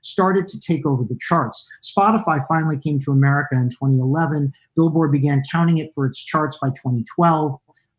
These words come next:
Um, YouTube was added to the Hot one hundred and some of its other charts by twenty thirteen. And gradually,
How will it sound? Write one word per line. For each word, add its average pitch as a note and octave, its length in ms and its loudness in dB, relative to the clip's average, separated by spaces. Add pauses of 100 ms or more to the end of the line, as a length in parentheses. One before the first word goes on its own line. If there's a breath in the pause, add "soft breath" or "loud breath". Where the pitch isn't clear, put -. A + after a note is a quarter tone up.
Um, C3+ 440 2
YouTube E3 580 4
was D3 180 0
added D3 320 0
to D3 80 -4
the C#3 80 2
Hot C#3+ 280 0
one C#3 140 2
hundred C3+ 300 2
and B2+ 120 -2
some C#3 200 0
of B2+ 100 2
its C3 140 -6
other C3+ 180 0
charts C#3 420 -2
by C3+ 120 -2
twenty C3+ 240 -2
thirteen. C3+ 640 -2 (320 soft breath)
And E3 260 2 (260)
gradually, F#3 800 2